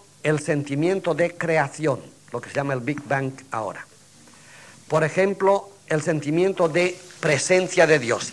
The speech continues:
lo que llamamos gracia a los cristianos. El sentimiento o la capacidad de desentonar, Caín y Abel, uno que mata al otro. Estos arquetipos son imágenes primordiales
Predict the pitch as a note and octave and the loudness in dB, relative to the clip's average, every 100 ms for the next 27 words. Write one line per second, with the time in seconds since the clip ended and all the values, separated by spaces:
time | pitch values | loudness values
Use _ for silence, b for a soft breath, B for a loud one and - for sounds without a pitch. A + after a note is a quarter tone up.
0 | - C3 C3 C3+ B2+ D3 D#3+ C#3+ D3 D3 | 0 2 4 2 4 4 2 2 4 4
1 | C3 C3 A#2 A#2 - A#2+ - G2 - - | 2 0 0 0 -6 -10 -8 -10 -12 -12
2 | - - - - B B B B B B | -18 -18 -20 -20 B B B B B B
3 | - E3+ F3 F#3+ E3+ D3+ D#3 F#3 G3 G#3 | 4 4 6 4 4 2 4 6 6 4
4 | F#3 D#3+ E3 D#3 D#3 D#3 C3+ E3+ F3 E3 | 8 8 8 8 6 6 4 6 8 8
5 | F3 F3 C3 F#3+ - F3+ E3 D#3 D3+ B2 | 4 4 4 4 6 2 4 4 6 4
6 | - - - B2+ C#3+ C#3+ B2+ B2 B2 C#3 | 0 -2 2 4 2 -4 0 0 4 2
7 | C#3 - - - C3 C3 B2+ A2 B2+ B2+ | 2 -6 -20 -6 0 0 0 0 0 2
8 | A2+ F2+ - - - B B B B B | 0 -2 -6 -14 -16 B B B B B
9 | - D3 E3 G#3+ F#3+ D3 C3 D#3 D3+ - | -6 0 8 8 8 0 2 2 0 -2
10 | B - - G3 F#3+ - D#3 D3 F3 - | B -4 6 6 6 -4 0 4 4 4
11 | F#3+ F#3+ - - E3+ F3+ D#3 G#3 D3+ C3+ | 0 0 -4 -4 0 2 6 4 4 0
12 | C3 A#2+ C#3 D3 - | 2 2 0 -8 -14